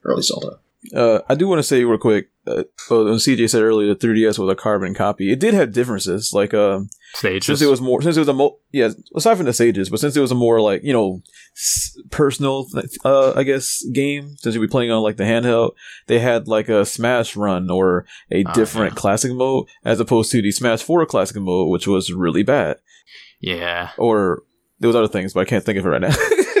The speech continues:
Speaker 2: There was a Street Pass, the, the Street Pass system where you, like, pass people and you shoot, like, these, you do, like, the s-, touch screen to flick, like, pictures of your character on it at other people.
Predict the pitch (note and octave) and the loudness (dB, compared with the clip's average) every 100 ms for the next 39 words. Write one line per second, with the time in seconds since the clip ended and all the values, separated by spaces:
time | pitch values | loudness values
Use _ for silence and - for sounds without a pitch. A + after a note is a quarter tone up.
0 | C4+ - A#2+ A2+ - D3+ - D2+ F#2 - | -4 -4 -6 -4 -4 -4 -2 -6 -6 -10
1 | G#2+ - - - A2 - C#3+ - G2 F2 | -12 -12 -20 -6 -4 -2 -2 0 -2 -2
2 | G2+ F#2 F2 F#2+ G2 G2+ G2 F#2 - _ | -4 -4 -4 -2 0 0 0 -2 -6 _
3 | - B2 A#2 - B2 G#2 F2+ - A#2+ G2 | -6 -2 -2 -2 -2 -2 -4 -2 -2 0
4 | G2+ F#2+ G2 - G#2 G2+ G#2+ A2+ A2 G2+ | -2 -4 -8 -4 -2 0 0 0 0 0
5 | - - - B2+ - B2+ A#2+ F#2+ E2+ - | -4 -8 -4 -4 -2 -4 -4 -4 -4 -4
6 | A2+ A2+ - G#2 G2+ - _ - B2+ A#2+ | -2 -2 -2 -2 -4 -10 _ -6 -4 -2
7 | A2 G#2 G2+ F#2+ F2+ A2+ A2 A#2+ A2+ G#2+ | -2 0 0 0 0 -2 -2 -2 -2 -2
8 | A2+ A2 A2+ - - - - - G#2 G#2 | -2 -2 -4 -8 -14 -6 -2 0 -2 -2
9 | - A#2 A#2 A2+ | -2 -2 -4 -12